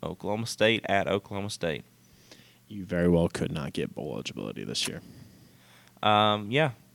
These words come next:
Speaker 1: We're gonna see Monday, uh, if you're listening to this, so maybe today. This is Sunday night, so maybe today, if you're listening to this on Monday, uh, Neil Brown gets fired. Who knows?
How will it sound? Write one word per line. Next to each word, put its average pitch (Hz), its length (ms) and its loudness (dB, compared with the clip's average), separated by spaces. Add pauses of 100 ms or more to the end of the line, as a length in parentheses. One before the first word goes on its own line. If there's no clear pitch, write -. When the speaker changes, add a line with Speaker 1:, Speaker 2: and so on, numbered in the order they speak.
(180)
Speaker 1:
We're 117 120 2
gonna 165 160 8
see 190 160 2
Monday, 165 480 4 (600)
uh, 104 200 6
if 104 100 2
you're 113 100 0
listening 120 340 2
to 139 60 2
this, 147 220 6
so 107 180 8
maybe 104 280 4
today. 123 460 4 (420)
This 120 180 4
is 117 60 -2
Sunday 110 320 6
night, 101 300 8 (300)
so 101 400 6 (1000)
maybe 107 340 4
today, 98 480 6
if 92 100 2
you're 95 120 0
listening 92 300 2
to 92 60 -2
this 87 160 -2
on 87 140 -2
Monday, 87 520 0 (480)
uh, 92 480 8 (540)
Neil 98 200 0
Brown 98 300 2
gets 98 180 -2
fired. 107 340 6 (460)
Who 104 160 0
knows? 82 400 -6